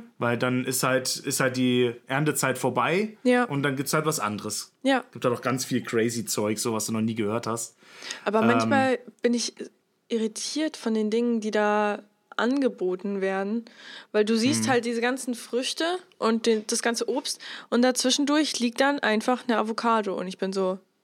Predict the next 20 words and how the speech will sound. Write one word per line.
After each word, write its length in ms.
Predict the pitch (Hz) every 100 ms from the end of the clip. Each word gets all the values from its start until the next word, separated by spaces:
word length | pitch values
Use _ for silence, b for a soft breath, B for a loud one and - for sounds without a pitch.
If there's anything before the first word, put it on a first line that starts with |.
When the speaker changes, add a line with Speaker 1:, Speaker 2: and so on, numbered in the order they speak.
| _ _ _
Speaker 2:
„Wo 60 |
kommt 240 | - 196 202
die 60 |
Avocado 540 | 175 180 - 190 262 226
her?“ 260 | 180 180
Also 280 | - 180 185 185 _ _ _ _ _ _ _
die 60 | 190
werden 160 | 196 208
ja 160 | 208
wohl 100 | 196
keinen 240 | 196 196 185
Avocadobaum 800 | 180 185 208 294 214 190 190 196
oder 160 | 185
irgendwie 240 | - 196 185
sowas 320 | 185 185 196
besitzen, 580 | - 180 185 - 196 196 B B - -
kommt 220 | 208 202
die 60 | 185
Avocado 540 | 180 170 185 262 233
her? 320 | 196 185 185